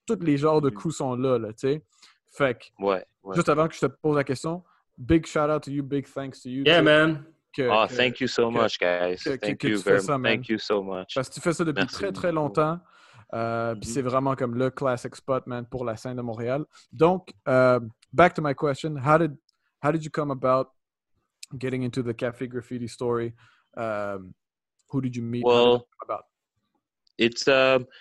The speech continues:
Speaker 2: il y avait un petit temps où ce que je voyageais beaucoup entre New York, Toronto, euh,
Speaker 1: Mhm.
Speaker 2: et, euh, je regardais un peu les, la, la scène et je comp-, je comparais la scène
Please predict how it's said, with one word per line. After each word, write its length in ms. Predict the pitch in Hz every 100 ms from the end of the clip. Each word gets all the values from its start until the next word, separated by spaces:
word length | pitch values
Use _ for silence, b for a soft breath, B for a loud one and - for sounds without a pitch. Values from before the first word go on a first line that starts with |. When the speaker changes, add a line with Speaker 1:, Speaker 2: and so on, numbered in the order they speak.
| b
Speaker 2:
il 40 |
y 20 | 123
avait 140 | 202
un 80 | 165
petit 200 | - 127
temps 260 | 120 135 143
où 40 |
ce 80 | -
que 140 | 113
je 80 | 107
voyageais 380 | 110 107 104 107
beaucoup 480 | 104 - 127 127 113
entre 280 | 101 98
New 140 | 107 110
York, 240 | 107 107 - - _ _ _ _ _ -
Toronto, 460 | 104 98 - 107 120 _ _ _
euh, 260 | 95 98 98
Speaker 1:
Mhm. 180 | 98 151 B B B
Speaker 2:
et, 260 | 98 101 101
euh, 420 | 98 98 98 101 - - _
je 200 | 107 117
regardais 420 | 107 104 104 113
un 80 | 120
peu 140 | - 127 127 123 127 _ _ -
les, 140 | 110 - -
la, 220 | 98 95
la 160 | 98
scène 500 | - - 104 120 131 123
et 140 | 98 104
je 80 |
comp-, 260 | 104 113 104 _
je 100 | -
comparais 420 | - 110 110 117
la 120 | 139 -
scène 260 | 135 135